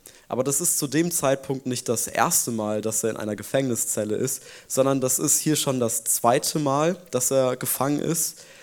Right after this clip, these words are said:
Und jedoch ist es nicht nur so, dass er einfach gefangen ist, sondern er wartet zu dem Zeitpunkt gleichzeitig auch noch auf seine Hinrichtung. Er findet sich also in einer Situation wieder, die wahrscheinlich seine ganzen Pläne durchkreuzt haben.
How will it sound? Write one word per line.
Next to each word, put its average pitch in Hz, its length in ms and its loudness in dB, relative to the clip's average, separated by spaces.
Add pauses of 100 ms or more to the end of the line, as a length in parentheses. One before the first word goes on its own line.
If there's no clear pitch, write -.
(300)
Und 123 540 2 (140)
jedoch 151 360 4
ist 147 160 2
es - 180 -2
nicht 151 180 -2
nur 131 120 -2
so, 139 200 2
dass 123 300 2
er 117 640 2
einfach 131 500 0
gefangen 151 380 2
ist, 131 320 -2 (200)
sondern 139 360 2
er 127 180 0
wartet 143 340 6
zu 131 120 -2
dem 139 240 -2
Zeitpunkt 139 540 -2
gleichzeitig 127 600 0
auch 135 280 4
noch 120 220 -2
auf 127 180 4
seine 120 540 4 (200)
Hinrichtung. 107 840 -2 (560)
Er 117 100 0
findet 165 320 2
sich 143 240 0
also 131 400 4
in 131 100 0
einer 123 260 2
Situation 127 800 0
wieder, 127 360 0 (320)
die 123 80 -4
wahrscheinlich 135 520 0
seine 123 300 -2
ganzen 143 600 -2
Pläne 127 440 -2
durchkreuzt - 800 -2
haben. 92 300 -4